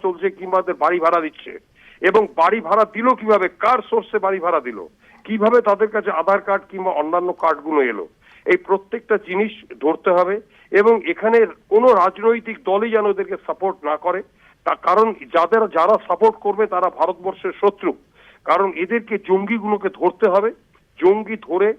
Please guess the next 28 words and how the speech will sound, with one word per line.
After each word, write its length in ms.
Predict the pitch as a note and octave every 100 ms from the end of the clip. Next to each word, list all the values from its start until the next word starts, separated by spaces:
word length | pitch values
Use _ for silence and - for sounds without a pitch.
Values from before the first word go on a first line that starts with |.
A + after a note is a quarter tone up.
| _ _ -
ভারতবর্ষকে 800 | D3+ F3 E3 F#3 - F#3+ G3 F#3+
সাধারণ 600 | - - C#3+ D#3 G3 F#3+
ন-, 180 | D3+ B2
নাগরিকের 500 | A#2+ C#3+ E3+ F#3 F3+
সুরক্ষা 500 | - F#3 F#3+ F#3+ F3+
বাড়াতে 320 | C#3 C#3+ D#3
হবে, 220 | E3 F3 G3 _ _ _ -
সুরক্ষা 400 | F#3+ G3 - F3
স্থিতি 440 | - - G3+ A3
করতে 320 | F#3+ F#3+ -
হবে। 240 | A2+ F2+ F2+ _ _ - -
তো 120 | D3+
সেই 220 | - F#3+
জন্য 240 | G#3 A3 A#3 A#3+ - _ _ _ _
আমাদের 320 | F3 G3+ A3
যেটা 220 | F#3 F#3+ E3
বক্তব্য 560 | D3+ _ G3+ F#3+ A3 G#3+
সেটা 180 | F3 F3+
হচ্ছে, 360 | F#3 F#3+ A#3+
আমার 240 | D3+ E3 G3+
যেটা 200 | F#3 E3+
বক্তব্য 540 | D#3 C#3+ - F3 F#3 F#3+
সেটা 200 | E3 E3+
হচ্ছে 320 | F3 F3 - - _ - _
যে 80 | F3
যে 180 | - G3
কোনোভাবেই 640 | A#3 C#4 G#3+ E3+ G3 G#3
হোক 180 | E3+